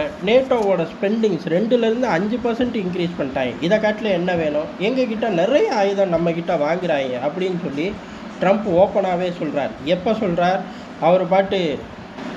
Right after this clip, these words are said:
லாப நஷ்ட கணக்கு பார்க்கும்போது இதை சொன்னா பரவாயில்ல. "இல்ல, நேட்டோ ரஷ்யா யுத்தம் வருமான்னு, ரஷ்யா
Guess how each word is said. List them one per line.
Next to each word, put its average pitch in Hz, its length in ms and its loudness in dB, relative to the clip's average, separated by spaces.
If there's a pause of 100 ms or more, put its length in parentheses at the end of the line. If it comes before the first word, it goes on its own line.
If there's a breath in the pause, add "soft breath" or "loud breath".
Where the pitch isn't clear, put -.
(240)
லாப 226 360 4
நஷ்ட 196 380 4 (100)
கணக்கு 175 420 -2
பார்க்கும்போது 175 480 0
இதை 147 240 0
சொன்னா 170 360 0
பரவாயில்ல. 135 640 2 (220)
"இல்ல, 185 320 2
நேட்டோ 208 480 0
ரஷ்யா 175 380 2
யுத்தம் 160 460 0
வருமான்னு, 170 640 0
ரஷ்யா 185 640 2